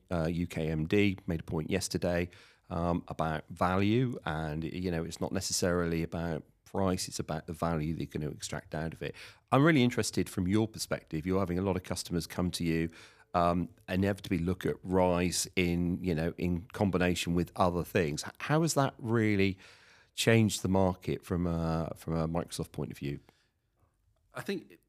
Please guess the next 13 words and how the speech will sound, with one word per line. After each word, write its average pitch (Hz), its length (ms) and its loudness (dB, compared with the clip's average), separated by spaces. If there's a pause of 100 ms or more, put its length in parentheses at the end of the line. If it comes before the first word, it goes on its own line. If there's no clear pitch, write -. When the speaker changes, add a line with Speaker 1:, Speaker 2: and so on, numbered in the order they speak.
(540)
Speaker 2:
there 147 120 2
has 156 120 0
been 135 200 -4
some, 104 380 -6 (580)
you 85 220 -20
call 95 120 -10
it 87 80 -16
disruption, 95 380 -12
but 98 100 -10
it's 95 120 -14
helping 110 360 -12 (140)
focus 107 360 -10
customers. - 500 -20